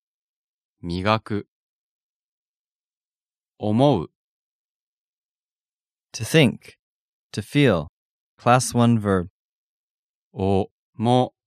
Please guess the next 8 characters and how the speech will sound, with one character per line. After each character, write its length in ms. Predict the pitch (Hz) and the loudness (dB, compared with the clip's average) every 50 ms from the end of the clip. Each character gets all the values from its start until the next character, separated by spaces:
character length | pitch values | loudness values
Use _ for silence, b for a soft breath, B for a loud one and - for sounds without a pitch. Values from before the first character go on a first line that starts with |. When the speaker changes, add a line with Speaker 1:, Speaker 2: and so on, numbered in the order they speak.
| _ _ _ - | _ _ _ -8
Speaker 1:
う。 220 | 90 92 87 90 - _ _ _ _ _ _ _ _ _ _ _ _ _ _ _ _ _ | -6 -6 -6 -8 -10 _ _ _ _ _ _ _ _ _ _ _ _ _ _ _ _ _
思 460 | - 92 92 98 113 123 123 98 76 | -6 -4 -2 0 2 2 2 2 -2
う。 80 | - _ _ _ _ _ _ _ _ _ _ _ _ _ _ _ _ _ _ _ _ _ _ _ _ _ _ _ _ _ _ _ _ _ _ _ _ _ _ _ _ _ _ _ _ _ | -6 _ _ _ _ _ _ _ _ _ _ _ _ _ _ _ _ _ _ _ _ _ _ _ _ _ _ _ _ _ _ _ _ _ _ _ _ _ _ _ _ _ _ _ _ _
最 360 | _ - - 104 104 110 123 123 | _ -6 -2 0 2 2 2 0
初。 280 | - - 127 110 - - _ _ _ _ _ _ _ _ _ _ _ _ _ _ _ _ _ _ _ _ _ _ _ _ _ _ _ _ _ _ _ _ _ _ _ _ _ - | -2 0 0 0 -2 -4 _ _ _ _ _ _ _ _ _ _ _ _ _ _ _ _ _ _ _ _ _ _ _ _ _ _ _ _ _ _ _ _ _ _ _ _ _ -8
Speaker 2:
Beginning. 520 | - 113 117 147 156 139 101 82 78 82 87 _ _ _ _ _ _ _ _ _ _ | -6 -2 2 2 4 4 2 0 -2 -6 -12 _ _ _ _ _ _ _ _ _ _
First. 560 | - - 156 123 87 - - - - - - _ _ _ _ _ _ _ _ _ _ _ _ _ _ _ _ _ _ _ _ _ _ _ _ _ _ _ _ _ _ _ _ _ _ _ _ _ _ _ _ | -2 0 2 2 2 0 -6 -12 -14 -18 -20 _ _ _ _ _ _ _ _ _ _ _ _ _ _ _ _ _ _ _ _ _ _ _ _ _ _ _ _ _ _ _ _ _ _ _ _ _ _ _ _
Speaker 1:
最 520 | _ - - - 95 92 90 90 90 - | _ -14 -6 -2 2 2 4 2 2 0